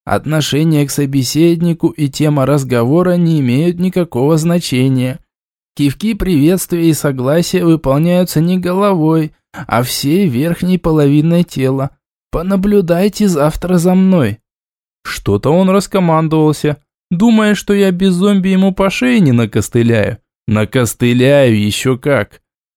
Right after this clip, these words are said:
Но в качестве консультанта он мне ещё пригодится. Когда ещё Ридзер до Аркхарама доедет? «Ты вот что!»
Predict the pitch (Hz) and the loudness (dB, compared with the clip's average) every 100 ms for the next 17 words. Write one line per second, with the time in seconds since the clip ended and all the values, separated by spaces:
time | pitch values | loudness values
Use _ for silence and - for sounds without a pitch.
0 | _ 160 208 240 - 196 196 - 185 175 | _ -2 2 2 0 -4 -4 -4 -4 0
1 | 180 - 180 190 214 220 139 160 180 165 | -2 0 -2 0 -2 0 2 2 2 2
2 | 127 170 160 151 127 113 135 - 143 147 | 0 -2 -2 -2 -2 0 -2 -2 -6 -6
3 | _ _ - 107 98 98 107 147 - 180 | _ _ -4 -2 0 0 2 2 2 2
4 | 196 160 165 151 147 147 143 - 143 143 | 0 0 0 2 2 2 0 -2 -2 0
5 | 135 123 123 123 120 117 - - _ _ | 2 2 2 2 0 -4 -8 -14 _ _
6 | _ _ _ _ 110 135 180 190 190 185 | _ _ _ _ -2 0 2 2 4 4
7 | 170 165 190 127 - - 98 87 | 4 4 2 0 -4 -4 -2 -2